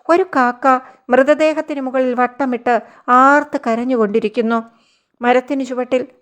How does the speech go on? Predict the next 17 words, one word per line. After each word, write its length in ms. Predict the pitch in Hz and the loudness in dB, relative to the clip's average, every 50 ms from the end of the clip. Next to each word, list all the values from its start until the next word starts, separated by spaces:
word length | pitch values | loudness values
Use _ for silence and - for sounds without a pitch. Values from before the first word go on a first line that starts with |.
| - - | -6 -2
അമ്മയുടെ 460 | 254 247 262 285 294 285 285 277 262 | 0 2 2 2 2 2 2 2 0
ഒക്കത്ത് 480 | 254 247 - - 269 262 269 254 240 233 240 - _ _ - | 0 -2 -4 -6 -6 -2 -2 -2 -2 -2 -4 -12 _ _ -2
ആ 120 | 262 269 | -2 -2
കുഞ്ഞ് 420 | 269 269 - 262 240 247 254 247 - - _ - - | -2 -2 -4 -6 -4 -4 -6 -8 -8 -12 _ -2 -2
കാക്കയെ 380 | 240 233 233 233 - 269 262 254 | 0 0 -2 -2 -2 -2 -2 -2
നോക്കി 340 | 262 269 269 262 262 - | -2 -4 -4 -6 -8 -10
ചിരിക്കുകയാണ്. 840 | 262 - - 220 196 214 208 262 254 233 220 202 196 202 202 220 220 214 - _ _ _ _ _ | -12 -10 -10 -8 -8 -8 -6 -2 0 0 2 2 0 0 -2 -2 -6 -8 -10 _ _ _ _ _
ചിരിക്കുന്ന 640 | - 277 262 285 277 277 - 285 269 269 269 269 | -6 -4 -4 -4 -4 -8 -8 -8 -8 -6 -6 -8
കുഞ്ഞ്, 420 | 269 269 - 208 190 208 220 214 - - _ _ _ _ - 226 | -8 -8 -8 -8 -6 -6 -6 -6 -8 -10 _ _ _ _ -8 -6
മുഗ്ധയായ 640 | 226 220 220 - - 262 240 240 247 240 247 254 | -6 -6 -6 -6 -4 -4 -2 -2 0 -2 0 0
അമ്മ, 360 | 240 196 185 202 208 208 196 196 - _ _ _ _ - | -2 -2 -2 -4 -4 -6 -6 -6 -10 _ _ _ _ 0
അവർക്ക് 320 | 262 262 294 320 320 - 294 | 0 2 2 2 0 0 -6
മുകളിൽ 360 | 247 240 233 247 247 240 233 240 - | -6 -4 -4 -4 -4 -4 -4 -6 -4
പൂത്തുലയുന്ന 680 | 269 277 285 277 277 254 226 220 220 220 226 214 220 | -4 -4 -2 -2 -2 -2 0 0 0 -2 -2 -4 -4
മരം, 320 | 214 214 208 208 220 226 220 - _ _ _ _ - | -4 -4 -2 0 0 -2 -2 -6 _ _ _ _ 0
എതിരെയുള്ള 520 | 220 220 226 269 262 269 262 262 262 269 | 0 2 2 2 2 2 2 2 0 0
ഫുട്പാത്തിൽ 640 | 262 262 226 226 226 - 254 247 240 247 254 233 | 0 0 -2 -4 -2 0 0 0 0 0 -4 -6